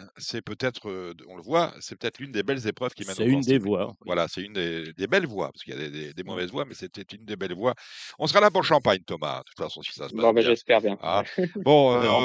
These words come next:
Speaker 1: euh,
Speaker 2: va peut-être le boire avant aussi, pas Thomas, mais nous.
Speaker 1: on a, nous, on, bah,
Speaker 2: <laughs>
Speaker 3: <laughs>
Speaker 1: c'est déjà ce qu'on fait, c'est déjà ce qu'on fait
Speaker 2: Ouais.
Speaker 1: ici. Bon, euh,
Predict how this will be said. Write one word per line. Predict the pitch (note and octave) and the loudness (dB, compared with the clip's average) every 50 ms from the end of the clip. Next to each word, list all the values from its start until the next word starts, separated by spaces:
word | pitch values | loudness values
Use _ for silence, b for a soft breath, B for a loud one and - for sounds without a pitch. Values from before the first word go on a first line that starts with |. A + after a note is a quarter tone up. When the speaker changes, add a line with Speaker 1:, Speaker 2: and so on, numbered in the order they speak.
| B2+ B2 | 4 2
Speaker 1:
euh, | |
Speaker 2:
va | B2 A2+ - | 2 2 4
peut-être | F#3 F3 - - | 4 4 4 4
le | E3+ C#3+ | 0 2
boire | A#2+ C#3+ D3 B2 B2+ | 4 4 4 6 6
avant | B2+ B2 C#3 C3+ | 4 4 4 4
aussi, | A#2 - - A#2+ | 4 2 0 0
pas | G#2 - C3 A2+ | 2 4 4 4
Thomas, | - D3+ C#3+ C3+ B2+ G#2+ | 6 4 4 6 6 4
mais | G2 G2 F#2+ G2+ | 4 2 2 2
nous. | G#2+ A2+ A2 F#2 - | 2 2 2 0 -2
Speaker 1:
on | A#2 - - | -4 -8 -10
a, | C#3+ | -8
nous, | B2+ D3 D3+ | -6 -4 -2
on, | C#3 A2 G2+ G#2 | -2 -2 -2 -2
bah, | G#2+ G2+ | 0 2
Speaker 2:
<laughs> | G2+ | 2
Speaker 3:
<laughs> | C#3+ D#3 E3+ E3 D#3 D3 - - A#3+ G#3 E3+ | 2 4 4 2 2 2 0 -4 -2 -2 -2
Speaker 1:
c'est | - B2+ A#2+ | -2 -2 -4
déjà | A#2 C3 B2 D#3+ D#3 C#3+ | -4 -2 2 4 4 4
ce | - | 2
qu'on | - C3 B2 | -2 -8 -6
fait, | - C#3 C3+ A#2+ G#2+ | 0 0 0 0 0
c'est | - A#2+ A2+ | -2 -4 -2
déjà | A2+ A2+ A#2 C3 C3+ | 0 4 4 4 4
ce | - | 2
qu'on | - A2+ G#2 | 0 -10 -4
fait | - A#2 | -2 -2
Speaker 2:
Ouais. | A2 | -2
Speaker 1:
ici. | G2+ F#2+ G#2 G2 G2 F2+ - B B B B B B | 0 -2 -2 -4 -4 -6 -6 B B B B B B
Bon, | - C3+ C#3+ C#3 C3 A#2 | 4 6 6 6 6 4
euh, | - B2+ B2+ B2+ B2+ B2+ B2+ B2+ B2 B2 B2 B2 B2 B2 B2 B2 | 4 6 8 8 10 10 10 8 8 8 6 6 4 4 4 2